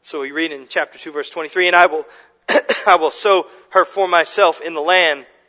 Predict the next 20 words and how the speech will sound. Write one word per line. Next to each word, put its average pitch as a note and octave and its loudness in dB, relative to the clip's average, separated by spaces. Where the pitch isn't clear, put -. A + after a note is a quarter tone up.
and D#3+ -4
I F3+ 6
will F3+ 0
have F3+ 2
mercy F#3+ 0
on E3+ 0
no D#3+ 0
mercy. D3+ -4
And E3 2
I F3+ 8
will F3+ 0
say A3 6
to G3 -2
not F#3+ 6
my F#3 4
people, E3 -6
'You A3+ 4
are F#3+ 8
my E3 2
people.' D3+ -10